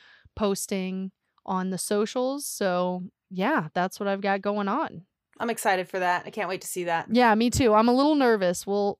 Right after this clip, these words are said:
Speaker 1: see how it goes. All
Speaker 2: Mm.
Speaker 1: right. Well, that's our episode on the brain.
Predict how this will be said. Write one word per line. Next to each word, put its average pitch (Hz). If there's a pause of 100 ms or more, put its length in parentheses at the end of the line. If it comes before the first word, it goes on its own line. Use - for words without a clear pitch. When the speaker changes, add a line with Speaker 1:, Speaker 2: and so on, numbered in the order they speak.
Speaker 1:
see -
how 196
it 185
goes. 175 (340)
All 214
Speaker 2:
Mm. 233
Speaker 1:
right. 392
Well, 214
that's 247
our 277
episode 294
on 294
the 285
brain. 277